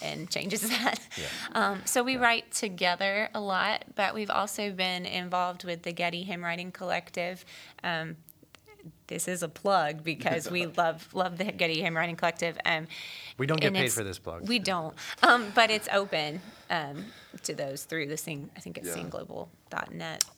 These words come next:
Speaker 1: But anyways, if you Google Getty Hymn Writing Collective, you can find more about it and be involved. But it is,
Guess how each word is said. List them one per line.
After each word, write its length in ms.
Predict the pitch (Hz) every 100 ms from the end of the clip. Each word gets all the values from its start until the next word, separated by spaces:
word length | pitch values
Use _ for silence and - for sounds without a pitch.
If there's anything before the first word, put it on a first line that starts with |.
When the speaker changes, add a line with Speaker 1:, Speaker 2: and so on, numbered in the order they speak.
| _ _
Speaker 1:
But 140 | - 180
anyways, 340 | 196 160 156
if 100 | 170
you 140 | 185 170
Google 340 | 170 160 151
Getty 240 | 143 156 156
Hymn 180 | 160
Writing 180 | 151 147
Collective, 340 | - 151 160 151
you 80 |
can 120 | 143 156
find 200 | 160 156
more 100 | 151
about 220 | 156 160
it 80 | -
and 80 |
be 120 | 170 165
involved. 440 | 160 170 160 175
But 380 | 220 220 156 - - - - -
it 240 | 202 190
is, 540 | 202 190 185 180 180